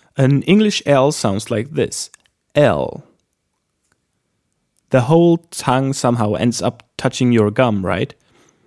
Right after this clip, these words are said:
Or at least partially. Uh, a Swedish L, however,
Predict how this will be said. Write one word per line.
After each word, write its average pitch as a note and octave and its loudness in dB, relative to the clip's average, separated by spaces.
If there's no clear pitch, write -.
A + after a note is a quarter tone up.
Or C3+ 4
at A#2 0
least A#2+ -4
partially. A#2+ -2
Uh, B2 6
a C3 4
Swedish A#3+ 2
L, A#2 2
however, B2 0